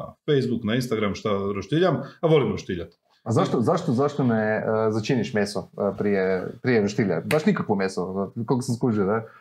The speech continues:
Speaker 1: Pa ne, ono, tako volimo. Zašto činimo ga poslije, ono? Ne znam, to je možda taj
Speaker 2: Malo
Speaker 1: dalmatinski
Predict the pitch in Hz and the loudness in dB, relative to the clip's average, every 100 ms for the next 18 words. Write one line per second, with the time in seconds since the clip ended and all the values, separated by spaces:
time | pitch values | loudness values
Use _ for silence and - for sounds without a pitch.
0 | _ 143 147 196 104 95 104 104 80 80 | _ 0 2 2 0 -2 -4 -4 -6 -4
1 | 143 - 123 117 80 78 _ 110 110 - | -4 -4 -4 -4 -4 -10 _ -8 -8 -8
2 | - 165 139 117 113 113 - 92 85 - | -4 0 2 0 -2 -4 -2 -4 -6 -12
3 | _ _ 147 160 147 220 185 147 147 135 | _ _ -2 0 4 4 4 2 2 4
4 | 131 123 | 4 4